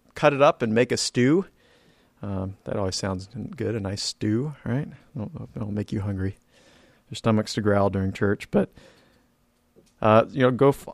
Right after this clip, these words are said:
find some ingredients. And so they went out into the field, and they gathered some fresh herbs and different things to, that could be put into the, into the stew.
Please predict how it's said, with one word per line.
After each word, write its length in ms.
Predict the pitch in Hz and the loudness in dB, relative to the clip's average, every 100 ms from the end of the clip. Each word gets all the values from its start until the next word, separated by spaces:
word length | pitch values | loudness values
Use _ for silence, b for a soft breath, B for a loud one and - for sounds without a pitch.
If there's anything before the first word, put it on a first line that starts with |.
| - | -2
find 260 | 123 127 | 2 2
some 100 | 127 | 4
ingredients. 540 | 117 110 123 147 156 - | 4 6 6 6 2 2
And 100 | 113 | 2
so 120 | 123 | 4
they 120 | 120 | 6
went 200 | 123 180 | 6 6
out 100 | 190 | 6
into 120 | 175 | 4
the 100 | 180 | -4
field, 420 | 175 226 220 - - - b b b | -2 -2 -2 -2 -6 -6 b b b
and 100 | 113 | 0
they 60 | 113 | 2
gathered 440 | 113 127 147 139 | 8 10 10 4
some 300 | - 117 104 - - b | 0 0 0 -6 -12 b
fresh 340 | - - 143 - | -2 4 6 6
herbs 480 | 123 123 143 135 | 6 8 6 2
and 300 | 113 110 104 | 0 0 0
different 380 | 101 127 135 123 | -2 0 0 -2
things 600 | - 127 131 139 131 - _ b b b - | 0 0 2 -2 -2 -6 _ b b b -8
to, 240 | - 113 107 | 4 6 6
that 300 | 127 120 - | 2 -2 -4
could 120 | 135 | -4
be 120 | 113 | -2
put 340 | 113 - 131 - | -2 6 6 6
into 300 | 123 117 120 | 0 0 2
the, 260 | 110 104 101 _ _ | 2 2 -2 _ _
into 220 | 117 110 | -4 -2
the 100 | 107 | -2
stew. 480 | - - 120 135 | -2 2 4 4